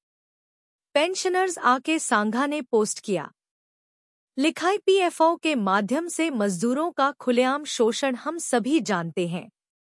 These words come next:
पंजीकरण के बाद या पंजीकृत नहीं हो जाता है, तो पंजीकरण के बाद वे बिना और चिकित्सा सुविधा के माप प्राप्त करते हैं।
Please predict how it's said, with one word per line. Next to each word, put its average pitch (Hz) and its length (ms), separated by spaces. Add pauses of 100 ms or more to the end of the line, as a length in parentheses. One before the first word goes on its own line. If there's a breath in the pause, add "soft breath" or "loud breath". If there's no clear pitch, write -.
(760)
पंजीकरण 370 600
के 359 160
बाद 233 340
या 277 140
पंजीकृत 277 720
नहीं 233 280
हो 214 120
जाता 180 340
है, - 240 (480)
तो 302 80
पंजीकरण 339 720
के 277 160
बाद 214 340
वे 226 160
बिना 214 420 (140)
और 269 140
चिकित्सा 330 560
सुविधा 233 520
के 302 180
माप 220 360
प्राप्त 220 320
करते 175 360
हैं। 165 200